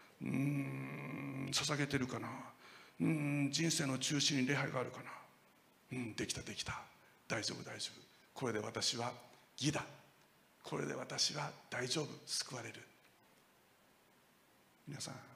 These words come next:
これはパリサイ人がやってたことなんです。律法学者がやってたことなんです。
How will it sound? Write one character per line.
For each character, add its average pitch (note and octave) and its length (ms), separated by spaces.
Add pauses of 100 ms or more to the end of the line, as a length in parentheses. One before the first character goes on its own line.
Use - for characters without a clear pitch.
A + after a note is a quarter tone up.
(640)
こ - 100
れ A2 100
は A#2 260 (720)
パ - 120
リ B2+ 100
サ C3 160
イ C3 80
人 C#3 200
が B2 100
や - 100
っ - 40
て C#3 120
た A#2 100
こ A#2 80
と C3+ 100
な B2 120
ん A#2 60
で A#2+ 100
す。 D3 180 (1600)
律 D3 200
法 D#3+ 100
学 D3+ 180
者 - 120
が - 60
や - 100
っ - 20
て - 100
た D3+ 100
こ C#3+ 100
と D3 100
な B2 100
ん A#2+ 80
で B2 80
す。 - 160